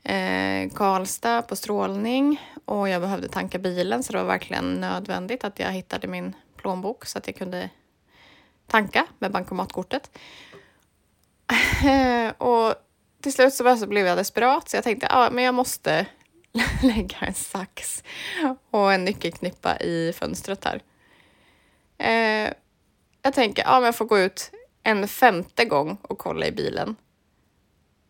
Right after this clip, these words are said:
Och då, direkt när jag kommer ut ur bilen så hittar jag plånboken. Eh, jag förstår att det är många,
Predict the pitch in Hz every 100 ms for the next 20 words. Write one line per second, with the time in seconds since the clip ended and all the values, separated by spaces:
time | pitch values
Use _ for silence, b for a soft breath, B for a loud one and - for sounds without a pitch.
0 | _ _ _ - 247 240 226 220 - 254
1 | 254 - - 240 220 226 185 190 165 165
2 | 185 190 180 - - - - _ _ _
3 | _ _ - 196 175 - - - - _
4 | _ _ _ _ _ _ _ _ _ _
5 | _ _ _ _ _ _ b b b b
6 | b b b b b b _ - 214 214
7 | 208 202 202 - - - 240 269 - 277
8 | 285 269 247 240 226 220 214 196 185